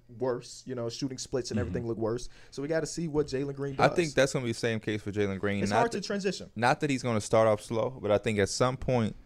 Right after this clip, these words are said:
Speaker 3: he's gonna hit a low, low, low.
Speaker 2: Mm-hmm.
Speaker 3: And his low is gonna look way worse than Cade Cunningham 'cause he's gonna be out there for this first year scoring. He's gonna average, like, t-, maybe flirt with twenty points, three rebounds, three assists, two point seven assists or some shit.
Speaker 1: Which is
Speaker 2: Mm-hmm.
Speaker 1: like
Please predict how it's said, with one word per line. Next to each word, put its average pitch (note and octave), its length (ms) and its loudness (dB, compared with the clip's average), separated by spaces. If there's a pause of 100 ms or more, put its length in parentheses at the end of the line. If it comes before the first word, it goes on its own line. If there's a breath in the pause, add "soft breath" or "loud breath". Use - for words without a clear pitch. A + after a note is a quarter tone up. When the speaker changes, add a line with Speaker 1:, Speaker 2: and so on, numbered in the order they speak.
(320 soft breath)
Speaker 3:
he's A#2 220 0
gonna G#2+ 180 4
hit A2 160 4
a F#2 60 2
low, G2 260 6
low, F#2+ 220 4
low. F2+ 260 -2 (240)
Speaker 2:
Mm-hmm. E2+ 220 -4
Speaker 3:
And G2 80 0
his G#2 180 4
low G#2+ 320 6
is G2 60 4
gonna F#2+ 200 2
look F#2 160 2
way G2 280 4
worse G2 260 0
than F#2+ 140 -6
Cade - 240 -6
Cunningham G2+ 600 -2 (360 soft breath)
'cause G#2 140 -2
he's F#2+ 120 -4
gonna G2 180 0
be F#2+ 140 2
out F#2+ 160 4
there F#2 120 2
for - 120 -6
this F#2 140 -2
first F#2+ 340 -2
year F#2+ 300 0
scoring. G2 520 -4 (400 soft breath)
He's - 80 -16
gonna C3+ 220 4
average, A2+ 300 8
like, G2+ 220 4
t-, - 100 -16 (220 soft breath)
maybe A#2 560 0
flirt B2 320 2
with G#2 120 2
twenty B2+ 260 -6
points, A2+ 480 -4 (280)
three B2 200 -2
rebounds, G2+ 460 0
three G2 200 -2
assists, - 400 -10 (100)
two C3 140 -2
point A2 240 -6
seven F#2 260 0
assists F2+ 300 -4
or - 20 -10
some F#2 140 -10
shit. - 320 -6
Speaker 1:
Which G#2 160 -4
is F2 60 -8
Speaker 2:
Mm-hmm. G#2 80 -4
Speaker 1:
like A#2 180 -2